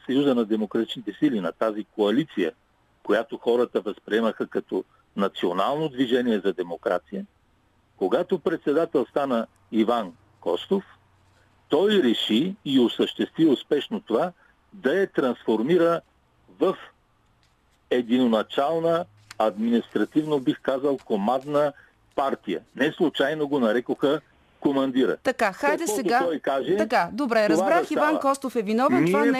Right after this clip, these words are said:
Speaker 1: практически
Speaker 2: новина,
Speaker 1: тогава
Speaker 2: господин
Speaker 1: Иван Костов
Speaker 2: Йорданов.
Speaker 1: повтори
Speaker 2: Господин
Speaker 1: модела,
Speaker 2: Йорданов, а, нека
Speaker 1: модела, повтори модела на бившата комунистическа партия,
Speaker 2: Каква е сега партия
Speaker 1: която
Speaker 2: герб, чието
Speaker 1: беше
Speaker 2: представител сте
Speaker 1: отвратила
Speaker 2: в Европарламента?
Speaker 1: хората.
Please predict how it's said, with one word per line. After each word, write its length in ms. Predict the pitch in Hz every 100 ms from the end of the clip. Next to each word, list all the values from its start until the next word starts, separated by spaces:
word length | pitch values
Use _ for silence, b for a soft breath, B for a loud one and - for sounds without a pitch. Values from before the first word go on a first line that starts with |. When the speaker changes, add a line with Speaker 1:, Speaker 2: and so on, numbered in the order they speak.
| 269
Speaker 1:
практически 100 | 262
Speaker 2:
новина, 500 | 220 220 214 202 190
Speaker 1:
тогава 240 | 196 147
Speaker 2:
господин 420 | - - 170 -
Speaker 1:
Иван 220 | 190 - -
Костов 320 | - 98 180
Speaker 2:
Йорданов. 760 | 180 165 160 151 151 214 - -
Speaker 1:
повтори 760 | 139 - 147 143 156 190 208 B B B _ -
Speaker 2:
Господин 400 | 214 247 208 226
Speaker 1:
модела, 80 | 262
Speaker 2:
Йорданов, 600 | - 339 320 320 - - 208
а, 360 | 208 202 190 175
нека 320 | 180 - 123
Speaker 1:
модела, 520 | - 117 131 156 175 -
повтори 500 | 117 - - 107 143
модела 520 | 165 139 101 110 156
на 140 | 147 123
бившата 520 | 123 135 160 147 170
комунистическа 680 | - 180 220 - 214 - -
партия, 140 | 330
Speaker 2:
Каква 280 | - 320 311
е 60 |
сега 300 | - 247 285
партия 420 | 294 262 247 247 226
Speaker 1:
която 440 | 277 294 381 214
Speaker 2:
герб, 100 | 190
чието 300 | 269 285 -
Speaker 1:
беше 80 | -
Speaker 2:
представител 640 | 262 - 277 247 240 254 285
сте 100 | 220
Speaker 1:
отвратила 260 | - 285
Speaker 2:
в 80 | -
Европарламента? 920 | 247 240 262 226 208 196 196 170 170
Speaker 1:
хората. 140 | 175